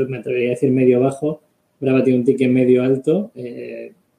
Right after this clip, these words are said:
entonces ahí que la gente entienda, vuestro modelo se apalanca en esos precios porque si no sería imposible soportar este tipo de márgenes que vuestro modelo de negocio implica,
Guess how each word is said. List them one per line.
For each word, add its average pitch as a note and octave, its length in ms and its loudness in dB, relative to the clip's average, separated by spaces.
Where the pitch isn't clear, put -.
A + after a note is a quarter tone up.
entonces B2 800 -4
ahí A#2+ 260 -2
que C3+ 80 0
la C3 100 0
gente B2+ 240 -8
entienda, C3+ 460 -2
vuestro C3+ 280 2
modelo B2+ 400 4
se D3 100 -2
apalanca C3+ 640 -4
en A#2 140 -6
esos A#2+ 240 -2
precios D3 500 0
porque A2+ 260 -4
si - 160 -8
no A2+ 120 2
sería A#2+ 200 4
imposible B2 460 0
soportar A#2+ 460 -2
este A2+ 180 -6
tipo A2 220 -8
de G2 80 -6
márgenes B2 800 -6
que G#2 320 -6
vuestro A2+ 260 -4
modelo A2+ 280 2
de A2 60 2
negocio A2+ 360 0
implica, B2 380 -2